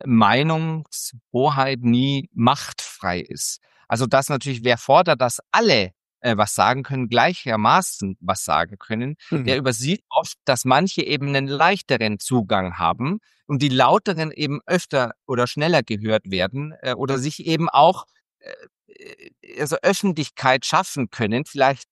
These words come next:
Speaker 1: leichter als jemand, der nicht so eine emotionale, laute Meinung hat.
Speaker 2: Mhm.
Speaker 1: Also, das finde ich schon einen interessanten Punkt. Ähm, Tanjev Schulz schreibt auch, dass manche Tabus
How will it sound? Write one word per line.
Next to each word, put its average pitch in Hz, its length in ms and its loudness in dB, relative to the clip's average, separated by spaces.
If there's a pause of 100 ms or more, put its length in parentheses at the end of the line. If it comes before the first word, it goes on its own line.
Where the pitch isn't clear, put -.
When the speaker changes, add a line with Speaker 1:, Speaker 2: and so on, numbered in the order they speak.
(420)
Speaker 1:
leichter 120 640 2
als - 200 -4
jemand, 135 500 -2
der 127 220 4
nicht 165 240 -4
so 135 80 -2
eine 113 160 2
emotionale, 98 760 2
laute 90 340 0
Meinung 78 360 -2
hat. - 20 -10
Speaker 2:
Mhm. 104 220 -6
Speaker 1:
Also, 120 240 0
das - 300 -20
finde 170 140 -4
ich - 40 -6
schon 156 120 -6
einen 143 80 -4
interessanten 135 360 0
Punkt. 180 320 -4 (380)
Ähm, 143 380 4
Tanjev 156 300 2
Schulz 175 300 2
schreibt 127 260 0
auch, 151 180 4
dass 135 180 0
manche 131 340 0
Tabus 120 540 -4